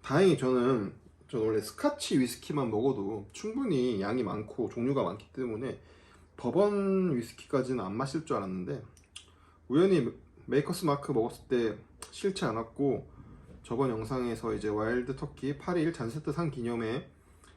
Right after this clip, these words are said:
한번 찍었을 때도 뭐 영상에 물론 날아가긴 했지만, 그래도 이번에 또 올드 패션도 만들어봤죠. 저번에는 이제 진저까지 만들었었는데, 뭐 이런 식으로 그냥 이제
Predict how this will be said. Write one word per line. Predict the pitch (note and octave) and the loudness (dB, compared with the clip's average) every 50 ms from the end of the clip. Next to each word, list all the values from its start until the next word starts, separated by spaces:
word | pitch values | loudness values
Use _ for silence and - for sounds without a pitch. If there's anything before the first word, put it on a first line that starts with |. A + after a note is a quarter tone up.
| - - - - | -20 -20 -14 -8
한번 | C3 B2+ A#2+ A2+ | -6 -6 -4 -2
찍었을 | - F3 F#3 F#3 F#3 - | 0 0 0 0 0 0
때도 | - C3+ B2+ C#3 C3+ A2 F#2+ - - - - - _ - | 2 2 2 2 2 0 -2 -4 -10 -16 -20 -20 _ -10
뭐 | G#2+ G#2 F#2+ F2+ | -8 -8 -6 -4
영상에 | G#2 G#2 A2 A2+ - D3+ C#3+ B2+ A2+ A2 A2+ A#2 | -4 -4 -2 0 0 0 2 2 0 0 -2 -2
물론 | A2+ G2+ G2+ G2 | -4 -4 -4 -4
날아가긴 | F#2+ G#2 A2+ C3+ C#3+ C#3 C3 B2 C#3 | 0 2 4 4 4 4 2 2 0
했지만, | E3 - - - B2 C3 D3 D3 C3+ - - - - - - - - - - | -2 -2 -2 -2 0 0 0 0 -2 -6 -10 -16 -20 -20 -20 -20 -20 -20 -14
그래도 | - - A#2+ G#2+ G#2+ D3 A3 A3 | -6 -4 -4 -2 -2 -2 -4 -2
이번에 | B2+ A2+ B2 B2 B2 | -2 -2 -2 -2 0
또 | A#2 A2 | 0 0
올드 | A2+ A2+ C#3 | 0 0 -2
패션도 | D#3+ D#3 F3 E3 D3+ | -4 -2 -2 -2 -2
만들어봤죠. | G#2+ F#2+ G#2+ A#2+ C3 A2 - - - D#3+ G#3 | -2 -2 -2 -2 -2 -4 -4 -4 -4 -6 -6
저번에는 | - - A2 A2 A#2 A#2 A2 G#2+ G2 | -4 -4 -4 -4 -2 -2 -2 -4 -4
이제 | F#2 G2 G2 F#2 - - - - - - - - - | -2 -2 -4 -4 -4 -8 -14 -18 -18 -16 -16 -16 -12
진저까지 | - - A#2+ A#2+ D3 D3 D3 D3+ C3+ B2 B2 | -8 -4 -2 0 0 0 2 2 0 0 0
만들었었는데, | G2+ F#2+ G2 G#2+ A2 - - G#2+ G#2 G2+ G2 D3 - - - - - - - - - - - - - - - - - - - | -2 -2 -4 -4 -6 -6 -6 -6 -4 -2 -2 -2 -2 -2 -4 -12 -18 -20 -20 -20 -20 -20 -20 -20 -20 -20 -20 -20 -20 -20 -14
뭐 | - G#2+ G2 - - - - - - - - - - - - - - - - - - - - - _ - - - - - - - - _ _ - - - - - - - | -12 -12 -12 -12 -16 -20 -20 -20 -20 -20 -20 -20 -20 -20 -20 -20 -20 -20 -20 -20 -20 -20 -20 -20 _ -20 -20 -20 -20 -20 -20 -20 -20 _ _ -20 -20 -20 -20 -14 -4 2
이런 | A#2+ C#3 D3 D#3+ | 6 6 6 6
식으로 | D3+ E3+ D#3+ C#3 C#3 C3 D3 G#3 A#3+ | 4 0 0 2 2 4 4 2 2
그냥 | G3+ C3 A2+ A2 G#2+ G#2 | 0 -2 -2 -2 -2 -2
이제 | F#2 G2 G2 F2+ E2+ | -2 -2 -4 -4 -6